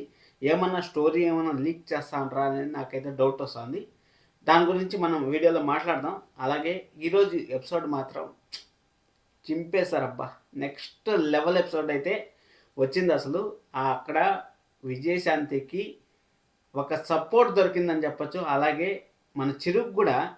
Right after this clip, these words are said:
ఎప్పుడు చిరుబుర్లాడే మడతలు సపోర్ట్ ఇస్తే ఎలా ఉంటుందో ఈరోజు ఎపిసోడ్ చూస్తే ఒక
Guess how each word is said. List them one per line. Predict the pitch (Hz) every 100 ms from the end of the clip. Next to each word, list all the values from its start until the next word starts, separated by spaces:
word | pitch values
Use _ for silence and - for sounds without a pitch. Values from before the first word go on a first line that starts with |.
| _ _ _ _ _ -
ఎప్పుడు | 175 180 - - 294 285 269
చిరుబుర్లాడే | - 233 247 240 226 214 202 196
మడతలు | 180 160 160 185 143 143 180 - _ _
సపోర్ట్ | 156 147 214 214 180
ఇస్తే | - 175 170 180 - _ _ _
ఎలా | 135 151 196
ఉంటుందో | 202 180 165 160 156 190 185 - _ _ 156
ఈరోజు | 156 165 156
ఎపిసోడ్ | - 170 147
చూస్తే | 139 170 170
ఒక | 143